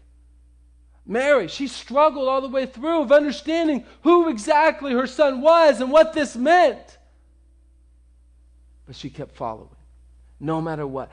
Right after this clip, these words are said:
I'm going to follow." Look, we're not gonna be perfect when we do it. And there's always repentance at the cross. But we can't make excuses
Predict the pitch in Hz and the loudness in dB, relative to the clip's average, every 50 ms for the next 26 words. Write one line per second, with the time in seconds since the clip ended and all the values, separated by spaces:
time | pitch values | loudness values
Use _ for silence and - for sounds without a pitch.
0 | - - - - 143 143 135 127 127 123 117 113 - - - 123 - - - - | -20 -20 -12 -12 -10 -10 -10 -12 -12 -14 -14 -16 -18 -18 -18 -16 -16 -18 -20 -20
1 | - _ _ _ _ _ _ _ _ _ _ _ _ _ _ _ _ _ _ _ | -20 _ _ _ _ _ _ _ _ _ _ _ _ _ _ _ _ _ _ _
2 | _ _ _ _ _ _ _ _ _ - - _ _ _ _ _ _ _ _ _ | _ _ _ _ _ _ _ _ _ -20 -20 _ _ _ _ _ _ _ _ _
3 | _ _ _ _ _ _ _ _ _ _ _ _ _ _ _ _ _ _ _ _ | _ _ _ _ _ _ _ _ _ _ _ _ _ _ _ _ _ _ _ _
4 | _ _ _ - _ - 202 214 202 - 220 220 226 226 220 233 233 233 208 226 | _ _ _ -20 _ -14 -10 -10 -8 -4 -2 0 0 0 0 -2 -6 -8 -8 -10
5 | 226 - - 233 240 240 240 - 220 190 - 190 196 196 196 202 170 214 240 240 | -10 -4 -2 2 2 2 0 0 -10 -12 -10 -8 -8 -8 -8 -10 -10 -8 -8 -6
6 | 233 196 107 - _ _ _ _ _ _ - 220 233 247 240 254 254 262 277 262 | -6 -8 -10 -12 _ _ _ _ _ _ -6 -2 -2 -2 0 2 2 2 2 0
7 | 240 247 220 226 - - 220 262 277 262 233 214 - 220 214 214 202 - - 254 | -2 -6 -8 -10 -8 0 0 0 0 0 -4 -10 -8 -8 -8 -8 -10 -8 -4 -2
8 | 269 277 247 214 156 156 160 - _ _ _ _ _ _ _ _ _ _ _ _ | 0 0 0 -2 -4 -12 -20 -20 _ _ _ _ _ _ _ _ _ _ _ _
9 | _ _ _ _ _ _ _ _ _ _ _ _ _ _ _ _ _ _ - - | _ _ _ _ _ _ _ _ _ _ _ _ _ _ _ _ _ _ -20 -20
10 | - _ _ _ - _ _ _ - 147 143 151 - 175 180 160 131 160 156 156 | -20 _ _ _ -20 _ _ _ -20 -18 -18 -16 -12 -12 -12 -10 -10 -12 -14 -14
11 | - 127 - - - - 180 170 156 - - - - - - | -16 -20 -20 -20 -18 -14 -14 -14 -14 -16 -20 -20 -20 -20 -20